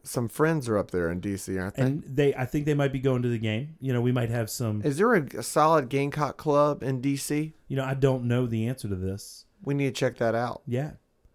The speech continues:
Speaker 2: We could, we, we, it, it's a shame that this wasn't during a, a, a week of, where I have, like, a break and I could have just gone, you know. But, uh, but, so anyway, so going into this week, um, <clears throat>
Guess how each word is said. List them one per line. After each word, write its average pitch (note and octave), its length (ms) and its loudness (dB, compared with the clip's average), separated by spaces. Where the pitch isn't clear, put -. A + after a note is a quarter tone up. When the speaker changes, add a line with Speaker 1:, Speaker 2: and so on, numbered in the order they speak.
Speaker 2:
We A#2+ 120 2
could, B2 280 0
we, A#2+ 160 0
we, A2+ 340 -2
it, C3+ 200 0
it's D3+ 180 -2
a B2+ 40 -2
shame D#3+ 500 -2
that A#2+ 160 -4
this B2 180 -2
wasn't A2+ 380 -2
during G#2+ 280 -2
a, G2 100 -4
a, G2+ 280 -2
a A2 80 -6
week G#2 280 -4
of, G2 320 -4
where G#2+ 340 -2
I G2+ 100 0
have, G2+ 160 -4
like, F#2+ 180 -4
a F#2+ 60 -8
break G2 480 -6
and F#2+ 80 -8
I F#2+ 80 -6
could F#2+ 160 -8
have F2+ 80 -8
just G2 220 -10
gone, G2+ 260 -8
you G2+ 100 -2
know. F#2 220 -4
But, A#2 240 4
uh, G2+ 180 2
but, A#2+ 280 -4
so E3 200 -2
anyway, A#2 260 2
so G#2+ 180 -2
going C3+ 400 0
into D#3+ 180 0
this C3 240 -2
week, F#2+ 440 -6
um, G2+ 520 0
<clears throat> D2+ 420 -6